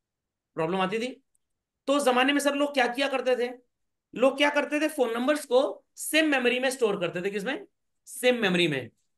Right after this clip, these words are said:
और सिम एक फोन से दूसरे फोन में गया तो सारे कॉन्टैक्ट्स ट्रांसफर हो गए। सर मान लीजिए सिम तो दो ढाई सौ कॉन्टैक्ट्स बस ले सकता था,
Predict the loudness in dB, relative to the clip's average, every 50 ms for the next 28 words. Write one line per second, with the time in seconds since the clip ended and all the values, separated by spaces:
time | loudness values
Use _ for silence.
0 | _ -2 0 0 0 0 0 0 2 2 2 2 2 0 -4 -2 -2 -2 -2 -4
1 | -4 -4 -4 -2 0 0 0 0 0 0 2 2 2 2 0 -4 -6 _ _ _
2 | _ -10 -4 2 2 2 2 2 0 0 0 2 2 2 0 -2 -10 -16 -20 -20
3 | _ _ _ _ _ _ _ _ _ _ _ _ _ -6 -6 -6 -4 -4 -4 -4
4 | -4 -6 -8 -12 -16 _ _ _ _ _ _ _ _ _ _ 0 2 2 4 4
5 | 4 4 2 0 2 2 0 2 0 -2 -2 0 0 4 4 4 4 4 2 4
6 | 2 2 0 0 -2 -2 0 0 -2 -2 -2 -6 -6 -2 0 0 0 0 0 -2
7 | -2 -2 -2 -2